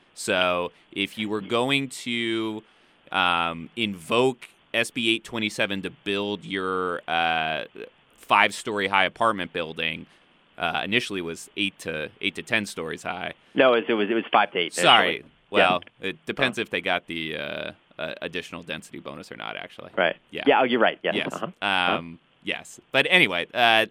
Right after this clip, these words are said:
Speaker 1: so, um, uh, originally, none of those had to be set aside for either very low-income individuals, uh, or, you know, moderate, moderate income individuals.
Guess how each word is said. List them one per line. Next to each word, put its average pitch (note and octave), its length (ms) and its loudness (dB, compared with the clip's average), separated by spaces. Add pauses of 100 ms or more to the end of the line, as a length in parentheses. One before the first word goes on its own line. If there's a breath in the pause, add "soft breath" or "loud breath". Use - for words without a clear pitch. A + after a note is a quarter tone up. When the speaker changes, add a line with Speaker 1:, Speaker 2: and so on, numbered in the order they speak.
(440 soft breath)
Speaker 1:
so, D#3+ 300 2 (100)
um, G#2 680 2 (920 soft breath)
uh, D3 180 2
originally, F3 640 2
none B2+ 340 0
of E3 80 0
those D3 240 2
had A2+ 400 6
to G#2 440 -4
be G2 180 -2
set G#2 180 -2
aside F2 500 0
for E2+ 600 -6 (280 soft breath)
either F#2+ 500 -2 (100)
very C3+ 300 2
low-income B2+ 500 2
individuals, G2+ 880 -4 (320)
uh, E2+ 340 2
or, F2+ 360 -4 (280)
you D2 160 -14
know, F2+ 100 -4
moderate, G#2+ 720 6
moderate G#2 460 4
income G2 320 -2
individuals. F2 720 -6